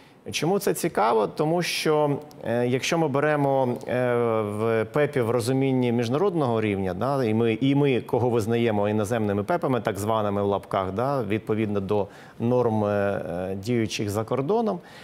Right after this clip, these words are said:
то там, е, щодо суддів, е, е, норма звучить таким чином, що це судді, рішення яких є кінцевими, не підлягають оскарженню.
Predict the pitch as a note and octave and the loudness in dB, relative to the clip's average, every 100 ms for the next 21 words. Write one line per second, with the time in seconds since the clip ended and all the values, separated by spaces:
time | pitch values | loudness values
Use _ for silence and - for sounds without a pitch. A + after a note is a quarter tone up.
0 | - - - D3+ D3 - G#3 A3 G#3 F#3 | -20 -10 0 2 2 0 2 2 2 4
1 | E3+ D3 D#3+ D3+ C#3+ - G3 D3+ D#3 - | 4 2 0 0 0 0 0 2 0 0
2 | D#3 C#3+ C#3 C#3 C3+ C3 - D#2 F#2+ A2 | 2 4 4 4 4 2 0 -2 0 2
3 | B2+ D3+ D#3 C#3+ B2+ C3 - B2 B2+ A#2 | 2 2 2 2 0 -2 -4 -2 -2 -2
4 | - E3+ D#3+ B2+ A2+ B2+ A2 - - - | 0 0 0 0 -2 -2 -2 -2 -4 -2
5 | F3 F#3 C3+ C#3 C#3+ C#3 C3 C3 B2+ B2+ | 2 2 2 2 2 0 0 2 0 0
6 | D#3+ C#3+ B2+ B2+ B2 A#2 C3 A2 G2+ F#2+ | -2 0 -2 0 -2 0 0 2 2 0
7 | G2+ A2 G2+ G#2 G#2+ G2+ G2+ - G#2+ F#2+ | -2 -2 0 0 0 -2 -4 -2 -2 -2
8 | F2+ E2 | -6 -12